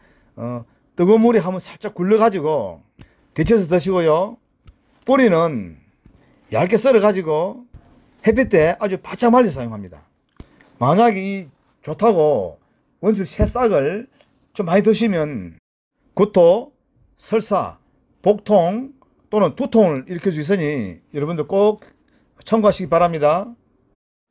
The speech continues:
자, 이 원추리 새순 나물에 먹는 방법 제가 말씀드렸죠. 반드시 한번 데쳐가지고, 어, 한번 헹궈내고 그 다음에, 어, 나물에 드시고요.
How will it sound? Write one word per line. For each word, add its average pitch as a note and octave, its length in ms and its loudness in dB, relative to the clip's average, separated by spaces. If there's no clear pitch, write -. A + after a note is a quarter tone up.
자, D#3+ 160 2
이 E3+ 240 -2
원추리 F#3+ 400 0
새순 E3 800 -2
나물에 A3 460 4
먹는 A3+ 360 -4
방법 A#3 240 -2
제가 F3+ 180 0
말씀드렸죠. F#3+ 920 0
반드시 G#3 380 0
한번 G#3 200 4
데쳐가지고, F#3+ 1000 0
어, A2 160 -14
한번 E3+ 240 -6
헹궈내고 E3 640 2
그 D3+ 100 -2
다음에, F3+ 520 0
어, A2+ 280 -14
나물에 D3+ 360 0
드시고요. D#3 640 -2